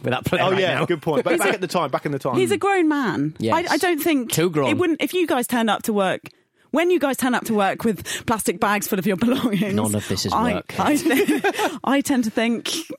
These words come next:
Speaker 3: "Ah, that shows that two, these two people are not very well put together."
Speaker 1: I
Speaker 2: There's a, there's a reasonable chance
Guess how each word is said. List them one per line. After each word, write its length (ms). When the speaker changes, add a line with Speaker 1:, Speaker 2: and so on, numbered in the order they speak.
Speaker 3:
"Ah, 460
that 180
shows 200
that 280
two, 140
these 160
two 100
people 200
are 40
not 120
very 120
well 120
put 160
together." 280
Speaker 1:
I 220
Speaker 2:
There's 140
a, 60
there's 140
a 40
reasonable 340
chance 420